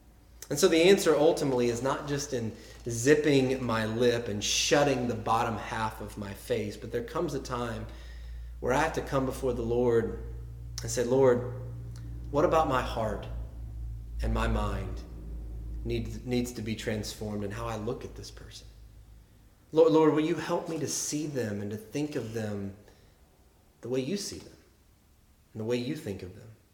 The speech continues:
even in the midst of their shortcomings and their sins?" Because if you don't do that, eventually what you keep stuffing in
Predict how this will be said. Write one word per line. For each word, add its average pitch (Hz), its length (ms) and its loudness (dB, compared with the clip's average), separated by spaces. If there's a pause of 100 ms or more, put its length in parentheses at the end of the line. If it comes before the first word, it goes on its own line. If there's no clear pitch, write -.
(1160)
even 131 220 -2
in 127 80 0
the 120 80 0
midst 117 280 -2
of 98 80 -8
their 104 120 -4
shortcomings 101 840 -10 (640)
and 98 100 -4
their 92 100 -8
sins?" 90 580 -12 (1080)
Because 107 200 -6
if 104 120 -6
you 110 80 -2
don't 127 200 4
do 123 120 0
that, 95 280 -6 (1120)
eventually 117 500 -2
what 101 200 -2
you 113 100 -8
keep - 280 -10
stuffing 110 460 -6
in 110 260 -6